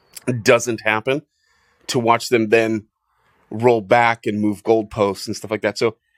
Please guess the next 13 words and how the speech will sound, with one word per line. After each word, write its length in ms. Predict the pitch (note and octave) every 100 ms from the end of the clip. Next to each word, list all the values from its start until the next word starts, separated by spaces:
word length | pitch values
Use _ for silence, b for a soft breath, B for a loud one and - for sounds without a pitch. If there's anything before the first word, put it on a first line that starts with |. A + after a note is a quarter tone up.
| _ _ -
with 180 | B2 C3
an 60 | C3
empirical, 960 | A#2 - - G3 G3 E3 D3+ C#3+ - _ _ _ _ _ _ _ _ _ -
you 80 | A#2
know, 80 |
s-, 220 | G2 - -
uh, 100 | A#2
w-, 380 | - A#2+ B2 C3
with 100 | C3+
a 60 | B2
metric, 440 | B2 A#2+ G2 -
you 60 | G#2
know, 160 | F#2